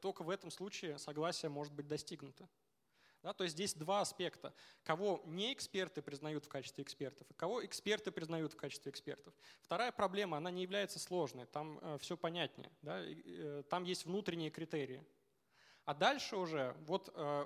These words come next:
экспертное сообщество, оно выдвигает, да, своего, э, человека в качестве стороны конфликта с-, в-, или в стороны обсуждения, лучше говорить, да? И должен быть контрэксперт от локального сообщества. В случае с медициной контрэкспертом является каждый из нас, кто обращается к врачу,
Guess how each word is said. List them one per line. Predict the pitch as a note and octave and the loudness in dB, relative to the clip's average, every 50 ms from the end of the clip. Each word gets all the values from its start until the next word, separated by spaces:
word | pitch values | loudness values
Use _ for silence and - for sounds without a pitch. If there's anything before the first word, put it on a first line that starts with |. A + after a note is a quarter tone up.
| - - | -2 -6
экспертное | E3+ - - - G3+ G#3+ - - F3+ E3+ | -8 -8 2 6 6 6 6 4 -2 -4
сообщество, | D3+ - - D#3+ F#3+ B3 B3 - - A3+ - - F3 D#3+ D3+ D3 - | -2 0 2 2 2 2 2 0 -2 -2 -4 -4 -2 -2 -2 -2 -2
оно | D3+ D#3+ F3+ F3 | -2 0 0 0
выдвигает, | D3+ D#3 D#3 D3 D#3+ E3+ D#3+ E3 D3+ C#3 C3+ - - - - - _ _ _ | 0 0 0 0 0 2 2 2 4 2 2 -2 -6 -12 -20 -20 _ _ _
да, | - E3 D3 D3 F3 F#3 | -12 -8 -4 -4 -2 -2
своего, | - - - D#3+ D#3 D#3 D#3+ D#3+ D#3+ D3 C3+ - - - - - - - - - _ | -2 -2 -2 0 0 2 4 4 4 4 2 0 -4 -12 -20 -20 -20 -20 -20 -16 _
э, | - D3 D3 C#3+ C#3 C#3 C3+ C3+ C3+ C3 C3+ C3+ | -6 -4 -4 -2 -2 -2 -2 -2 -2 -4 -4 -4
человека | - - D#3+ D#3 D#3 E3 E3+ D3 - C#3+ | -2 0 0 0 2 0 0 -2 -4 -6
в | C3 - | -8 -2
качестве | - C#3+ C3+ - C#3+ - - D3+ | -2 -2 -2 -2 -6 -6 -2 -2
стороны | D3 - - D#3 D3 D3+ D#3+ D3 C#3 | -2 2 4 4 4 4 4 2 0
конфликта | - C#3+ C#3+ C#3+ - F#3+ A3 B3 - - G#3 | 0 -2 -2 -2 -4 -4 -4 -4 -4 -6 -6
с-, | - - - - - | -6 -8 -10 -12 -12
в-, | E3 - - | -10 -8 -4
или | E3 D#3 D3 | -4 -4 -2
в | C3+ - | -4 -2
стороны | - - D3+ D#3 F3 E3+ | 0 2 2 2 2 2
обсуждения, | D#3 - - F3 E3+ F3 G3+ F#3 D3+ C3+ B2+ | 0 0 -2 -4 -2 0 0 0 0 0 -2
лучше | C3 C3 - - C#3+ | -4 -6 -6 -8 -8
говорить, | C#3 C3+ C3 C3 C3 C3 | -6 -6 -4 -6 -6 -6
да? | D#3 G#3 A#3 - - - - - - - | -8 -8 -10 -12 -18 -20 -20 -20 -20 -12
И | - | 2
должен | D3+ G3 A#3 A3 G#3+ F#3+ | 4 4 4 4 2 0
быть | G3 - - | -2 0 4
контрэксперт | - G3 G3+ G3 - E3+ D#3+ D#3 - - - G3 A3+ A#3+ - - - - | 4 6 6 6 4 2 2 2 0 -2 0 0 0 0 -4 -8 -8 -6
от | F3 E3 - | -6 -2 -2
локального | E3+ D#3+ - - F3 E3 D#3 D3+ C#3+ | -2 0 2 4 4 4 2 0 -2
сообщества. | - - D3+ D#3 F#3 A3+ - - G3 - - - | -2 -2 -2 -2 -2 -4 -6 -8 -10 -10 -10 -12
В | - | -10
случае | - - E3 E3+ - D#3+ D3 | -6 -6 -6 -4 -4 -6 -6
с | - | -4
медициной | D#3+ D#3 D#3+ D#3 - - F3 E3+ D3+ C#3 | -4 -6 -4 -4 -2 -2 -2 -2 -2 -4
контрэкспертом | - D3 C#3+ C3+ - C#3+ - - - D3+ D3 - - C#3+ C#3 | -4 -6 -6 -6 -6 -8 -8 -6 -6 -6 -6 -6 -8 -10 -8
является | C#3 C#3 C3+ C3 B2+ - C#3 | -6 -4 -4 -4 -4 -6 -2
каждый | - D#3+ D#3+ D3 C#3+ C#3+ C3+ | 0 2 2 2 0 -2 -2
из | C3 | -2
нас, | C#3+ C3+ B2 | -2 -4 -4
кто | - - - C#3 | -6 -8 -10 -8
обращается | C#3 C#3 C#3+ - - D3 C#3 - - - | -6 -6 -8 -6 -6 -6 -6 -6 -10 -8
к | - | -4
врачу, | D#3 D3 D#3 - - B3+ C4 | -4 -4 -4 -4 -6 -6 -8